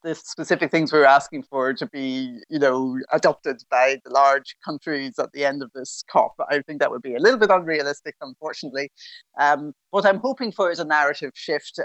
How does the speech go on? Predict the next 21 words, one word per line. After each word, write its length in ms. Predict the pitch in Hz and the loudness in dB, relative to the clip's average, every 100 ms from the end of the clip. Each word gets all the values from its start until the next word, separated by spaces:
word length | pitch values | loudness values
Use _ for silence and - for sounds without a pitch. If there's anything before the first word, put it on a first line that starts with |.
| 139 | 2
um, 400 | 135 139 135 127 _ | 2 0 -6 -12 _
you 100 | 160 | -10
know, 260 | 151 147 143 _ | -4 -4 -6 _
to 460 | 165 147 147 147 139 - | -6 -4 -4 -4 -6 -6
the, 260 | 170 165 151 _ | -4 -4 -4 _
for 140 | - 160 | -8 -2
things 280 | 208 196 - | 0 0 -4
to 80 | - | -10
be 140 | 156 135 | -10 0
brought 280 | 156 156 - | 2 2 -2
into 420 | 160 143 147 135 | -10 -6 -6 -2
what 140 | 135 123 | 0 0
they 100 | 143 | -2
call 200 | 147 139 | -2 -2
the 140 | 139 | 0
Overton 400 | 147 - - 135 | -2 -2 -16 -10
window, 380 | 143 143 139 123 | -10 -6 -4 0
uh, 100 | 120 - - 120 120 | -2 -4 -6 -6 -6
um, 100 | 127 | -6
you 60 | |
know, 140 | 135 | -6